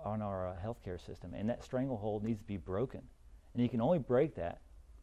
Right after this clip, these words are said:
if you send someone up there who's not beholden to them, who's not taking their money. Our healthcare system, you know, in the greatest country on earth,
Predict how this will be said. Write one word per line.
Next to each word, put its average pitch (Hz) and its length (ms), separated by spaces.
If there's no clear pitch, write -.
if 98 80
you 107 60
send 147 340
someone 113 260
up 90 160
there 92 160
who's 92 220
not 113 220
beholden 90 460
to 87 60
them, 85 200
who's 98 140
not 123 240
taking 113 320
their 90 160
money. 87 340
Our 117 100
healthcare 120 440
system, 120 320
you 110 80
know, 110 100
in 104 80
the 87 60
greatest 104 360
country 107 340
on 101 120
earth, 104 200